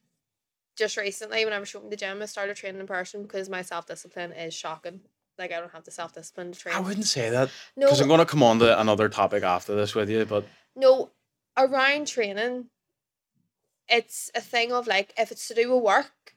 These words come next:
Speaker 1: like, I'll do it. Like, there's no questions asked. But with, when it comes to me and, like, training, I'm like, "I'll do it tomorrow."
Speaker 2: Yeah.
Speaker 1: Or I'm like, "I'll do it in the morning,"
Speaker 2: Yeah.
Speaker 1: and then you sleep in and you're like, "I'll do it later on," and then it comes later on, and you're like, "Ah, I can't be arsed."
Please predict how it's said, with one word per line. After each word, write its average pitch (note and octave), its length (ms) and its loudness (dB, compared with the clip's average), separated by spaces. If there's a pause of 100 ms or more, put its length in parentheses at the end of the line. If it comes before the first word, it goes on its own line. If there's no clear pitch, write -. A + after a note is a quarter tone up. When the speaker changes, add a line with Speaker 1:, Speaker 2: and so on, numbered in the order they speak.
Speaker 1:
like, G#3+ 180 -2
I'll G3+ 120 0
do G3+ 100 -4
it. A3+ 280 -2 (160)
Like, A3 140 -10 (200)
there's G#3 240 -4
no G3 200 -4
questions G3+ 460 -8
asked. G#3 320 -6 (160)
But G#3 200 -6
with, - 560 -4
when A3 140 -6
it G#3+ 80 -12
comes A3 280 -8
to A3 140 -6
me G3+ 300 -6
and, G3+ 100 -8
like, G3 340 -10
training, A#3 680 -6
I'm G3+ 140 -8
like, F#3+ 200 -6 (520)
"I'll G3 220 2
do F#3 100 -8
it E3+ 100 -12
tomorrow." E3+ 200 -16 (800)
Speaker 2:
Yeah. G2 360 -2 (100)
Speaker 1:
Or A3 140 6
I'm G#3+ 80 2
like, G#3 220 2
"I'll G#3 100 4
do G#3+ 80 2
it G#3 60 2
in G#3 40 -16
the A3 80 -8
morning," G#3+ 320 2
Speaker 2:
Yeah. A3+ 120 -2
Speaker 1:
and G#3+ 120 -2
then G3+ 140 -2
you G#3 60 -6
sleep G3+ 280 -6
in G3 220 -4
and G#3 100 -6
you're G3 100 -2
like, F#3+ 160 -2 (360)
"I'll G3 140 -8
do F#3+ 100 -10
it F#3+ 60 -10
later F#3 200 -2
on," G3 200 -6
and G#3 120 -12
then G3 100 -6
it G3+ 60 -8
comes G3 240 -12
later F#3 160 -4
on, F3+ 60 -4
and F#3+ 80 -10
you're F#3 80 -12
like, F3+ 140 -20
"Ah, - 180 -14
I - 100 -20
can't - 120 -20
be - 60 -20
arsed." - 340 -20